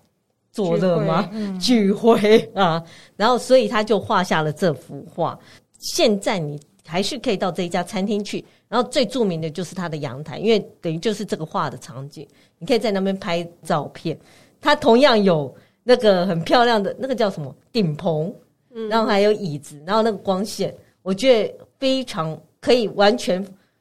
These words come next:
Speaker 1: 复刻画中的场景，大家可以试试看。这是雷诺瓦的画作。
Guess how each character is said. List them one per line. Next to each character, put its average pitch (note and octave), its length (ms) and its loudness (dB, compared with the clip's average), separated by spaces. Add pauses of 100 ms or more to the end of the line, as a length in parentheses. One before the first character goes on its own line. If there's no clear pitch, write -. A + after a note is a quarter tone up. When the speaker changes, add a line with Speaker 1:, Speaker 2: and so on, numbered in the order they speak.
(400)
Speaker 1:
复 D#4 280 4
刻 A#3+ 520 4 (320)
画 G#3 220 2
中 G3 220 2
的 F#3+ 100 2
场 E3 320 -6
景， D3+ 220 -16 (340)
大 C#3+ 140 -6
家 C3+ 120 -8
可 - 140 -10
以 - 100 -12
试 A#3 400 -2
试 D#3 480 -8
看。 C#3+ 560 0 (640)
这 F#3+ 160 -4
是 E3+ 240 -8
雷 G3+ 300 2
诺 C#4+ 320 2
瓦 A#2+ 260 -10
的 - 100 -14
画 D#3+ 320 0
作。 F#3+ 480 -2